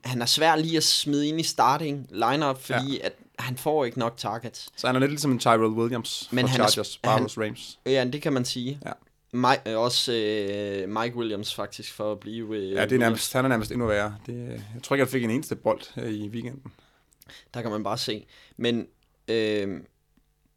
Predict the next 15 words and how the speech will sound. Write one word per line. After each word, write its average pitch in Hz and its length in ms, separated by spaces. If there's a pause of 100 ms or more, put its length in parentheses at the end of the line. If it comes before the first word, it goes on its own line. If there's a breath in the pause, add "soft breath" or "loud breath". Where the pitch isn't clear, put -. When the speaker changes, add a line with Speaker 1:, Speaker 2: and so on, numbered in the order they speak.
(120)
Speaker 1:
det 131 60
er 127 40
et - 60
godt 135 220
matchup 127 400
mod 107 160
Chiefs - 400
dog. - 260
De 113 80
har 113 160
ikke 127 140
den 127 160
der 117 160
shutdown 117 600
corner. 117 380